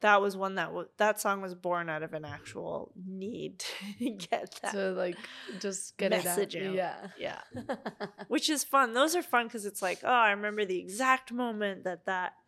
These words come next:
Speaker 1: happened."
Speaker 2: Oh, okay.
Speaker 1: Yeah.
Speaker 2: Like when you write a dream.
Speaker 1: Yeah.
Speaker 2: Sorta.
Speaker 1: Yeah.
Speaker 2: Yeah.
Speaker 1: Oh, man, dreams. I dream every night. Do you dream?
Speaker 2: Yes. Well, we all dream every night.
Speaker 1: Okay, some people
Speaker 2: But
Speaker 1: say they don't remember it at all.
Speaker 2: But that's the thing. Yeah, we don't remember.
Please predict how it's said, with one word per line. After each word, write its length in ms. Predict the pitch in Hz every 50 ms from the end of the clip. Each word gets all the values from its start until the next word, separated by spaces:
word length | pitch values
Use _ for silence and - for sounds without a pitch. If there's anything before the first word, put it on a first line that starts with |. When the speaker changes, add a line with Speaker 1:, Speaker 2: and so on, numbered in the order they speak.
| _ -
Speaker 1:
happened." 600 | 196 156 143 - _ - - - - _ - - - _ _ _ _ _ _ _ _ _ _ _ -
Speaker 2:
Oh, 640 | 220 254 294 339 339 294 220 196 185 170 165 175 - 185
okay. 340 | 196 - 160 - 165 156 -
Speaker 1:
Yeah. 60 | - -
Speaker 2:
Like 180 | 202 214 208
when 120 | 220 214 214
you 120 | 208 208
write 220 | 196 196 190 185 180
a 40 |
dream. 400 | 170 165 190 190 180 170 170 160 - _ _ _ _ _ _ _ _ _ _ -
Speaker 1:
Yeah. 400 | 269 349 349 330 285 208 165 -
Speaker 2:
Sorta. 300 | 196 180 165 180 180 180 -
Speaker 1:
Yeah. 800 | - - 175 175 170 175 175 180 185 180 180 180 175 170 170 -
Speaker 2:
Yeah. 80 | 175 175 170 _ _ -
Speaker 1:
Oh, 100 | 180 - _ _
man, 320 | 190 170 175 180 180 175 175
dreams. 540 | - - 196 180 190 196 190 180 - - - -
I 100 | 220 214
dream 300 | - - 214 214 220 208
every 280 | 196 196 185 202 175 175
night. 260 | 175 165 165 165 -
Do 60 | 165
you 140 | 160 160 180
dream? 420 | 185 175 180 196 208 214 208 202 _ _ _
Speaker 2:
Yes. 360 | - 214 - 196 180 - - -
Well, 200 | 233 233 247 240
we 100 | 240 240
all 160 | 247 285 302
dream 200 | 202 190 214 214 214
every 180 | - - - -
night. 360 | - - - - - - - _ _ 226
Speaker 1:
Okay, 300 | 214 - 240 240 233 226
some 240 | 226 226 220 208
people 260 | 202 202 214 226 269 294
Speaker 2:
But 0 |
Speaker 1:
say 220 | - - 294 277
they 100 | 269 277
don't 160 | 269 277 269
remember 380 | 269 262 254 262 254 254 240 226
it 120 | 220 202 202
at 100 | 202 202
all. 80 | 208 214
Speaker 2:
But 80 | 240 214
that's 200 | 269 254 202 202
the 80 | 269
thing. 440 | - - - 262 254 240 220 202 196
Yeah, 340 | 190 190 190 190 185 185 180
we 160 | 185 190 196
don't 160 | 196 202 196
remember. 560 | 196 190 185 185 185 180 175 185 185 190 202